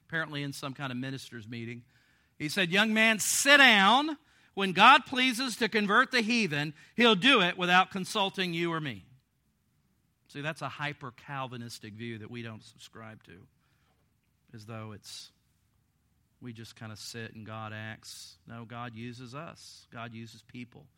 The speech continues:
He uses us proclaiming the gospel. There's a balance of truth.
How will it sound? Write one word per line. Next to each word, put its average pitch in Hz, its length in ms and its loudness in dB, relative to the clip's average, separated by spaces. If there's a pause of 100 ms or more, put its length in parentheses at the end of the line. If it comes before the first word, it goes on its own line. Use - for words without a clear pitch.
(380)
He 117 60 -16
uses 110 340 -14
us 117 160 -14
proclaiming 120 540 -14
the 113 60 -16
gospel. 113 520 -16
There's 110 180 -20
a 113 40 -20
balance 113 720 -20 (220)
of - 40 -20
truth. - 300 -20